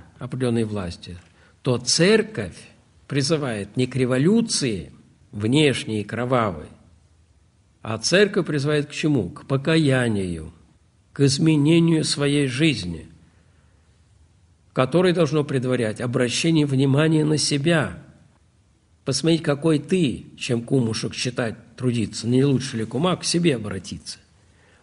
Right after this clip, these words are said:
Вот к чему призывает церковь. Прежде всего обращать, обращать внимание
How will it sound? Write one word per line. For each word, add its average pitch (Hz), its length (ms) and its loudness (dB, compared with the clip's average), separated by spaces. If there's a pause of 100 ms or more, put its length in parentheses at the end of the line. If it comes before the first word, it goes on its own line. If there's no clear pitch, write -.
(100)
Вот 190 160 2
к - 20 -8
чему 165 240 0
призывает 123 540 -6
церковь. - 400 -12 (520)
Прежде 170 440 2
всего 156 240 -2
обращать, 123 520 -6
обращать 117 500 -6
внимание 135 520 -4